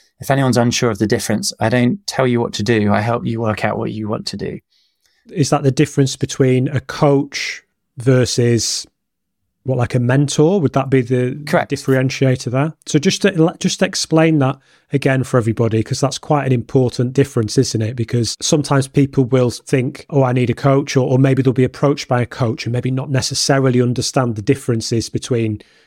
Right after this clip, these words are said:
Speaker 2: coaching and mentoring.
Speaker 1: A very important point. And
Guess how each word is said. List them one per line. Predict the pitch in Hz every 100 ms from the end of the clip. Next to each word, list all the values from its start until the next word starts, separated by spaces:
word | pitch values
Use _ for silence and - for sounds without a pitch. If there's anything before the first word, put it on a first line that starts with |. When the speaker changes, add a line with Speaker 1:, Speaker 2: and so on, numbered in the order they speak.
| _ -
Speaker 2:
coaching | 143 139 123
and | 120 123
mentoring. | 123 - 113 110 107 101 _ 127
Speaker 1:
A |
very | 131 131
important | 120 107 104 101
point. | - 98 -
And | 120 110 110 107